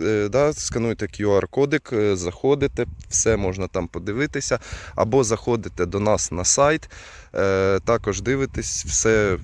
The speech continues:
все чудово, звертаєтесь, е, наші менеджери в усьому допоможуть і розкажуть. Так, тут також ситуація хороша, соняшничок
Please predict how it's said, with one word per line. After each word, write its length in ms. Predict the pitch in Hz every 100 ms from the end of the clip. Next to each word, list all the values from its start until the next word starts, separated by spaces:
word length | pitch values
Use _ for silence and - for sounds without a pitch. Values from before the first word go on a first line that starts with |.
| - -
все 220 | - 113
чудово, 680 | - 98 135 151 143 131
звертаєтесь, 1200 | 113 95 104 - 135 139 127 120 - - - - -
е, 40 | 95 90 104 95 95
наші 420 | 98 110 113 120
менеджери 540 | 104 107 107 107 110 120 - - - - - -
в 100 | 104
усьому 360 | 104 127 110
допоможуть 720 | 98 107 113 117 139 139 156 - - - - - - - - - - -
і 120 | 135
розкажуть. 600 | 135 - 104 85 76 - - - - - -
Так, 300 | - 120 - - - - - -
тут 140 | 175 -
також 380 | 165 151 127 -
ситуація 720 | - 117 151 139 - 127 117 101 - - - - - - -
хороша, 380 | 156 190 185 156
соняшничок 760 | 175 156 139 127 113 - -